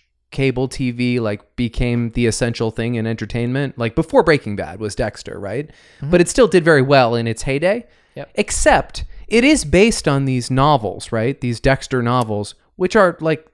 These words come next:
Speaker 1: super pulpy rags. They're, like, trade paperback like
Speaker 2: Well, I don't ha-, have a relationship or know that much about the actual books, but I'd be interested to read one and
Speaker 1: Me,
Speaker 2: see.
Speaker 1: me neither, but, like,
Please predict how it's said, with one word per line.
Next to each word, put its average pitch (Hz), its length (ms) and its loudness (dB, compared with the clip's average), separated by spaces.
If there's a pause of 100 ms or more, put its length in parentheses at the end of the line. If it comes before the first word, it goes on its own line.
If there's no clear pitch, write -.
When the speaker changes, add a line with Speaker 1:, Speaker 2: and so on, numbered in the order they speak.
Speaker 1:
super 311 520 2
pulpy 170 420 0
rags. 110 560 0
They're, 160 180 2
like, 139 360 0 (640)
trade 214 340 0
paperback 151 960 2 (140)
like 127 400 -4 (200)
Speaker 2:
Well, 160 140 2
I 180 100 2
don't 240 260 -2
ha-, 160 220 -2
have 143 260 -4
a 151 40 -4
relationship 131 560 -4
or 117 80 -4
know 117 200 -4
that 110 200 -6
much 104 260 -12
about 101 360 -10
the 104 120 -10
actual 95 640 -12 (140)
books, 104 420 -8
but - 260 -4
I'd 151 240 2
be 151 140 2
interested 151 380 -8
to 107 60 -10
read 107 200 -8
one 78 200 -16
and 85 60 -14
Speaker 1:
Me, 240 240 2
Speaker 2:
see. - 80 -16
Speaker 1:
me 226 180 0
neither, 214 420 2
but, 143 220 0
like, 139 220 0